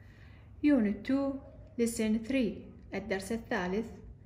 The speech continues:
Animals. Animals، حيوانات. Animals، حيوانات. هنا منطيني صور للحيوانات،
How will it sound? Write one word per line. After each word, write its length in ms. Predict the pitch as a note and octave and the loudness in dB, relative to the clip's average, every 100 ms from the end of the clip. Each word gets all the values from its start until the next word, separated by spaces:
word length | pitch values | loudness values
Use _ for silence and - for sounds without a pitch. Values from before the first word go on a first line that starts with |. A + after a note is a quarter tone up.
| - - - - | -20 -20 -16 0
Animals. 720 | C#4 B3+ A3+ G3+ G3 F#3 F#3 - - - - - - - - A#3+ | 4 6 6 4 2 -2 -6 -12 -18 -18 -20 -20 -20 -20 -2 2
Animals، 600 | A#3+ A#3 A3 A3+ A3+ A3+ - - - - | 4 6 4 4 2 0 -10 -16 -18 -6
حيوانات. 760 | A#3 A3+ G#3 G3 F#3 E3 - - - - - - - - | 2 4 4 2 0 -2 -8 -16 -18 -20 -20 -20 -18 -4
Animals، 600 | A3 G#3 G3+ G3 A3 C4+ C#4 - - - | 2 2 4 2 4 2 0 -14 -18 -6
حيوانات. 640 | A#3+ A#3 G#3+ F#3 C3+ - - - - - - - - | 2 4 4 0 -2 -8 -16 -18 -18 -18 -20 -14 -4
هنا 220 | B3+ E4 | 2 4
منطيني 440 | C4 A#3+ D4 B3+ | 4 2 2 2
صور 400 | A#3 C4+ C4 B3 B3+ - - | 0 0 0 0 -4 -8 -6
للحيوانات، 840 | A3+ - G#3+ G3+ F#3+ F#3+ A#3 C4 | -6 -2 -2 0 -2 0 -2 -4